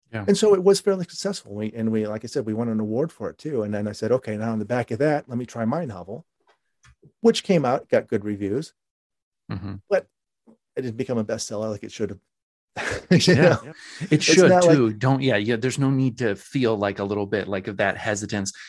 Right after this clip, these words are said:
Speaker 1: Your book should be a bestseller. You've
Speaker 2: Yeah.
Speaker 1: put the, you've put the energy and the work in.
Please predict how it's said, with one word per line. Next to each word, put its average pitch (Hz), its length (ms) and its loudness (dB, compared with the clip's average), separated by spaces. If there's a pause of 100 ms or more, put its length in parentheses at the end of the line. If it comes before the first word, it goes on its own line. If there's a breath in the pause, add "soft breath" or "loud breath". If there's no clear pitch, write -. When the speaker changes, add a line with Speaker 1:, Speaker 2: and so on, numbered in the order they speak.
(120 loud breath)
Speaker 1:
Your 123 120 2
book 131 160 -2
should 120 260 2
be 104 120 0
a 92 40 -4
bestseller. 92 640 -4
You've 101 120 -4
Speaker 2:
Yeah. 95 100 -2
Speaker 1:
put - 180 -10
the, 98 200 0
you've 101 180 -8
put - 120 -6
the 104 100 -6
energy 98 300 -4
and 87 80 -6
the 90 60 -8
work 92 260 -8
in. 90 220 -6